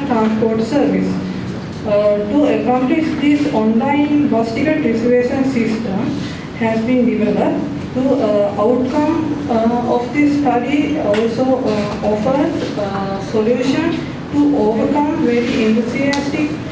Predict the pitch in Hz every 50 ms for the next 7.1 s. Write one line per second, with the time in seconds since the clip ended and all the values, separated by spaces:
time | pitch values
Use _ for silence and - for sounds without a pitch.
0 | - - - - - 240 240 254 254 294 320 330 320 - - - 214 208 208 208
1 | 202 202 196 - 240 240 247 269 294 294 - 254 226 226 226 226 226 226 269 -
2 | 269 277 302 330 339 330 330 - - - 220 220 226 233 233 233 - - - 226
3 | 220 220 220 - 214 - - - 277 285 302 330 311 285 - 277 277 - - -
4 | - - 233 226 226 226 226 233 247 240 226 214 214 214 208 208 214 214 214 226
5 | 247 262 285 285 294 285 - 220 214 220 - - - - 262 254 262 - 220 220
6 | 220 226 220 220 214 220 220 220 240 240 240 233 - 254 - - 202 185 - -
7 | -